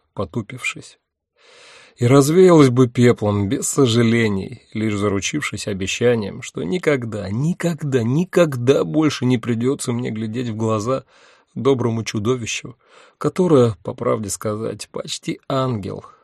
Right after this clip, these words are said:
снисходительный, терпеливый и невозмутимый, как всегда. Как всегда, да. А я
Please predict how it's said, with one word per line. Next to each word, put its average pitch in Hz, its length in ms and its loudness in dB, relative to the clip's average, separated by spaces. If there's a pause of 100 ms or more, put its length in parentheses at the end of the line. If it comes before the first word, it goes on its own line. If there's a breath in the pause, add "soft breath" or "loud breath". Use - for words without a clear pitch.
(140)
снисходительный, 117 1080 -6
терпеливый 139 840 -2
и 156 180 -2
невозмутимый, 135 1120 2 (120)
как - 240 -10
всегда. 98 600 -8 (1200 soft breath)
Как 185 260 -6
всегда, 98 720 -8 (400 loud breath)
да. 110 540 -4 (580 soft breath)
А 131 140 2
я - 320 2